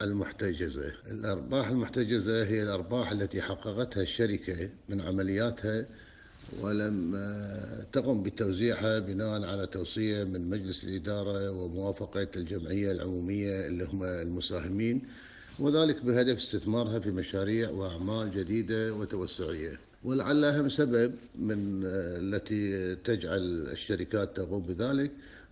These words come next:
هو حتى لا تضطر لتمويل خارجي مكلف يرهق، آه، الشركة. وتظل هذه الأرباح بميزانية الشركة دفتريًا دون تغيير حتى لو قامت الشركة باستخدام مبالغ في تمويل مشاريعها،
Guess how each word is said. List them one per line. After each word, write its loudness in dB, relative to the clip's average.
هو 4
حتى 2
لا 6
تضطر 2
لتمويل 2
خارجي 2
مكلف 2
يرهق، 0
آه، 0
الشركة. -2
وتظل 6
هذه 6
الأرباح 2
بميزانية 4
الشركة 2
دفتريًا 2
دون 4
تغيير 4
حتى 0
لو 6
قامت 2
الشركة 2
باستخدام -2
مبالغ 0
في -6
تمويل 0
مشاريعها، 2